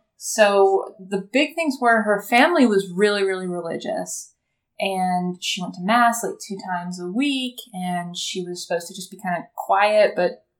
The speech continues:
honestly, like, most of her classmates really categorized her as just quiet but really religious. Um, we don't know a whole lot about her childhood because, I mean, like, honestly, most of it is just not particularly of note,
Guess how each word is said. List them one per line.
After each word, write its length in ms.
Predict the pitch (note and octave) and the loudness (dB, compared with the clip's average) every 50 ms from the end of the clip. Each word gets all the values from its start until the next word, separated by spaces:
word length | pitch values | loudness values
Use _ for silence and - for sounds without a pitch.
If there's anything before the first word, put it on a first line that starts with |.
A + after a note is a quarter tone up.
| _ _ - | _ _ 0
honestly, 380 | E3+ G3+ A3 A3 G#3+ - A3+ | 2 4 4 4 2 0 0
like, 100 | G#3 F#3+ | -2 0
most 200 | F#3 G3 G#3+ A3 | 0 2 0 0
of 40 | G#3+ A#3 | 0 0
her 100 | A#3 A3+ | -2 0
classmates 580 | - - - F3 F3+ - G3 F3+ F3+ - - _ - | 2 2 2 2 2 -2 -4 -6 -6 -10 -12 _ -6
really 240 | F#3 G3+ G#3 G#3+ G3+ | -4 -2 -2 -2 -4
categorized 560 | G#3 F#3 E3 D#3 D#3+ E3 D#3+ E3+ D#3+ D#3+ D#3+ - | -2 -2 -2 -2 0 0 0 0 0 -2 -4 -6
her 120 | E3 D#3+ | -8 -8
as 120 | D#3 D3+ | -8 -10
just 180 | - D#3+ - _ _ _ _ _ _ | -12 -18 -20 _ _ _ _ _ _
quiet 300 | - - - - - - - | -8 -6 -6 -6 -6 -8 -10
but 120 | - - - | -14 -18 -18
really 180 | - C#3+ C#3 - | -18 -18 -18 -18
religious. 640 | - - - - - - - - - - - - _ _ _ _ _ _ _ _ _ _ _ _ _ _ _ _ _ _ - | -18 -20 -20 -20 -20 -20 -20 -20 -20 -20 -20 -20 _ _ _ _ _ _ _ _ _ _ _ _ _ _ _ _ _ _ 4
Um, 460 | G#3+ A3 G#3 G#3 G3+ G3 F#3 G#3+ - - _ _ _ _ _ _ _ _ _ _ _ _ _ _ _ _ - | 6 6 6 6 4 2 -2 -6 -8 -12 _ _ _ _ _ _ _ _ _ _ _ _ _ _ _ _ 2
we 100 | A#3 B3+ | 4 6
don't 160 | C#4 D#4+ D#4 | 6 6 8
know 120 | F4 F4 E4+ | 8 10 8
a 40 | D#4+ | 10
whole 200 | - E4+ E4 D#4+ | 10 10 12 12
lot 100 | D#4 D#4 | 12 12
about 120 | D#4 D4+ | 10 8
her 60 | D4 | 8
childhood 460 | D4 - D4 C#4 C4+ C4 C4 C4+ A#3+ | 6 8 8 8 8 8 6 4 4
because, 260 | A#3 C4 B3 C4 B3 A#3+ | 2 2 0 0 2 4
I 60 | B3 | 4
mean, 200 | B3 A#3+ A3+ A3 | 4 4 4 0
like, 340 | G#3 F#3+ F3+ - - - _ _ _ - - - - | -2 -4 -6 -10 -14 -18 _ _ _ -14 -12 -4 2
honestly, 400 | G#3 A3 A3 A3 G#3+ G#3+ G#3+ G#3+ G3 | 4 6 8 8 6 6 4 0 0
most 280 | G3 F#3 F#3+ F#3 F#3 | 0 0 -2 -2 -2
of 80 | F#3+ F3+ | -4 -2
it 80 | F#3 F3+ | -2 -2
is 140 | F3+ F3+ | -4 -6
just 260 | - F3+ F3+ - - G#3+ G#3+ _ _ _ _ - | -8 -12 -12 -14 -16 -20 -20 _ _ _ _ -10
not 240 | F3+ F3+ - - - | -8 -8 -8 -8 -10
particularly 680 | F#3+ F#3+ - G#3 G3 G3 - G#3 G3 F#3 F3+ F3 E3+ - | -14 -12 -10 -10 -10 -8 -6 -4 -4 -2 0 -2 -2 -2
of 200 | F3 F3 E3 E3 | -2 -4 -4 -6
note, 400 | E3 E3 E3 E3+ F#3+ G3 - | -6 -2 0 0 0 -2 -4